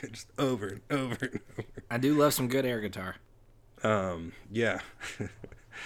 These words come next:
Speaker 1: It would sound better if it was air guitar, but I got it. <laughs>
Speaker 2: Oh, you had real guitar. Right, right. I
Speaker 1: Right,
Speaker 2: forget you're
Speaker 1: right,
Speaker 2: a real
Speaker 1: right, right,
Speaker 2: guitar
Speaker 1: right.
Speaker 2: player. Um, all right, well, next week, we're gonna do Drive-By Truckers Part Two, and we're gonna get to the, the rest of the songs that Jason wrote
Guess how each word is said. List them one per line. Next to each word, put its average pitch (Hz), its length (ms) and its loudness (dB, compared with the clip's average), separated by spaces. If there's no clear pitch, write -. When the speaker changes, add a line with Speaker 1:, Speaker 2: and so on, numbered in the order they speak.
Speaker 1:
It 117 80 2
would 110 100 0
sound 104 220 2
better 107 100 -2
if - 160 4
it - 40 2
was 98 120 0
air 90 80 -2
guitar, - 400 -4
but 95 120 -4
I - 60 4
got 92 220 -2
it. - 500 -4
<laughs> - 40 4
Speaker 2:
Oh, 160 80 12
you 170 160 12
had 156 120 12
real 147 160 10
guitar. 110 480 4
Right, 110 220 2
right. 104 220 0
I 113 40 -6
Speaker 1:
Right, 120 80 -2
Speaker 2:
forget 117 220 2
you're 113 160 4
Speaker 1:
right, 107 80 4
Speaker 2:
a 107 40 2
real 104 100 4
Speaker 1:
right, 98 60 0
right, 95 80 -2
Speaker 2:
guitar 92 140 0
Speaker 1:
right. 85 60 -6
Speaker 2:
player. 82 240 -12
Um, 151 320 8
all 156 120 10
right, 262 180 10
well, - 300 10
next 175 340 4
week, 185 440 8
we're 165 140 4
gonna 170 180 4
do 156 300 6
Drive-By 151 400 8
Truckers 151 360 4
Part - 300 4
Two, 131 300 4
and 143 80 2
we're 135 80 2
gonna 135 180 6
get 131 180 2
to 131 120 6
the, 127 100 2
the 123 100 2
rest 123 220 4
of 127 60 0
the 113 80 0
songs 113 280 0
that 117 100 0
Jason 113 340 0
wrote 107 320 0